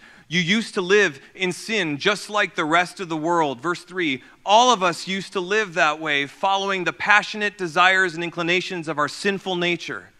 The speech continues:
By our very nature, we were subject to God's anger,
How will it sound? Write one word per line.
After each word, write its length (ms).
By 160
our 120
very 400
nature, 440
we 140
were 140
subject 720
to 80
God's 420
anger, 540